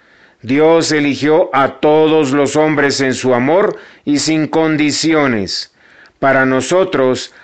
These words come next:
hacerse bautizar es decidir cambiar de vida." Es un compromiso personal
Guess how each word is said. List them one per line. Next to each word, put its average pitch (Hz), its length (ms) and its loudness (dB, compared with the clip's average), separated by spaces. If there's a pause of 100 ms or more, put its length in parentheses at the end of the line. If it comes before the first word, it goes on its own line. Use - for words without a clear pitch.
(100)
hacerse 156 580 -2
bautizar 139 920 0 (260)
es 147 340 0
decidir 143 680 -2 (260)
cambiar 139 720 2
de 147 220 0
vida." 135 880 0 (840)
Es 147 380 0
un 151 180 0
compromiso 143 1000 0
personal 143 840 0